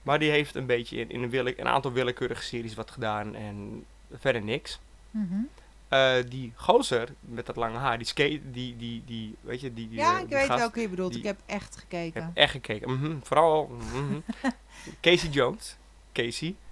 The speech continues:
Speaker 2: Mhm.
Speaker 1: die heeft daarentegen wel verschrikkelijk veel nog op zijn naam staan. Ehm, zijn lange haar is hij al een tijdje kwijt, weet ik.
Speaker 2: Ja,
Speaker 1: Weet
Speaker 2: dat stond hem wel goed.
Speaker 1: Weet hij het behoorlijk kaal is inmiddels?
Speaker 2: Hij was eigenlijk, eh, het leukst
Speaker 1: Een
Speaker 2: van de
Speaker 1: hunk.
Speaker 2: film om te zien.
Speaker 1: Hij was de hunk.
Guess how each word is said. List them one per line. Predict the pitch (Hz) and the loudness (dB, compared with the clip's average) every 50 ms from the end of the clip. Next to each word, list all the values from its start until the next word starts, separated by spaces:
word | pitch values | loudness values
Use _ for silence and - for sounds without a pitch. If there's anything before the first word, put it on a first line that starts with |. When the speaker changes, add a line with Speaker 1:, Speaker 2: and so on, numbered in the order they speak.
| - - - | -14 -12 -8
Speaker 2:
Mhm. | - 226 208 196 220 131 | -4 -2 0 0 0 2
Speaker 1:
die | 156 220 247 | 4 4 4
heeft | 202 170 151 127 135 156 - - - | 4 6 4 4 4 4 -2 -2 2
daarentegen | 131 120 113 120 120 - - 117 123 135 - 143 | 2 2 2 2 -2 -2 -2 -2 -2 -2 -6 0
wel | 135 165 185 185 - | 2 4 4 4 2
verschrikkelijk | - - 131 - - - - - - 190 202 - - - 156 135 131 - | 0 -6 -6 -4 -2 -2 0 4 4 4 4 2 0 0 0 0 0 -2
veel | - 139 123 120 | 0 0 0 2
nog | 120 120 - | 0 -2 -6
op | - - | -6 -8
zijn | - 123 117 | -6 -4 -4
naam | 104 101 104 107 | -4 -4 -6 -8
staan. | - - 113 113 160 220 - - - - - - - - - - - - - - | -6 -4 -4 -4 -4 -6 -10 -12 -20 -20 -20 -20 -20 -20 -20 -20 -20 -20 -10 -4
Ehm, | - 127 123 120 120 117 113 113 113 113 110 110 - - - - - - - - | -2 0 0 2 0 0 -2 -2 -4 -6 -8 -10 -12 -16 -20 -20 -20 -20 -20 -16
zijn | - - - 131 | -12 -6 2 4
lange | 131 135 135 | 6 6 8
haar | 135 147 160 165 | 10 10 10 10
is | 156 143 | 8 4
hij | - 139 | 2 2
al | 127 | 2
een | 123 120 | 2 2
tijdje | 123 113 110 - | 0 0 0 2
kwijt, | - 120 131 160 165 | 4 4 4 4 2
weet | 170 175 196 | 0 -2 0
ik. | 196 | 0
Speaker 2:
Ja, | 160 135 | 2 2
Speaker 1:
Weet | - | 2
Speaker 2:
dat | 127 120 113 | 2 2 0
stond | - - 254 226 220 196 - | -2 -2 -2 -2 -2 -2 -4
hem | 185 190 | -6 -4
wel | 190 180 | -4 -6
goed. | - - 202 233 269 - - - | -6 -6 -8 -8 -8 -10 -12 -4
Speaker 1:
Weet | - 131 135 - | 0 0 0 0
hij | 147 139 | 0 -2
het | 127 | -2
behoorlijk | 127 127 147 147 156 143 - | 0 2 4 4 4 4 6
kaal | 120 123 151 170 | 6 6 6 4
is | 180 - | 2 -2
inmiddels? | - 175 175 180 196 208 208 190 | -2 0 2 4 4 4 4 4
Speaker 2:
Hij | 196 | 0
was | 190 202 | -2 -2
eigenlijk, | - 196 185 165 175 180 180 - - | -2 -4 -4 -4 -6 -6 -8 -6 -4
eh, | 185 175 170 165 165 165 - - | -4 -2 -2 -2 -4 -6 -10 -10
het | - 180 170 | -10 -10 -8
leukst | 170 180 196 208 208 123 120 104 | -4 -2 0 0 0 -2 -2 -2
Speaker 1:
Een | - | 6
Speaker 2:
van | - 151 | 8 8
de | |
Speaker 1:
hunk. | 160 190 190 | 8 8 6
Speaker 2:
film | 233 226 202 208 190 185 | 4 2 4 2 2 2
om | 175 170 | 0 -2
te | - 165 | -4 -6
zien. | - - 240 | -2 6 6
Speaker 1:
Hij | 262 269 | 8 8
was | - 349 | 8 6
de | 143 135 | 6 6
hunk. | 131 131 127 156 208 | 4 2 2 2 2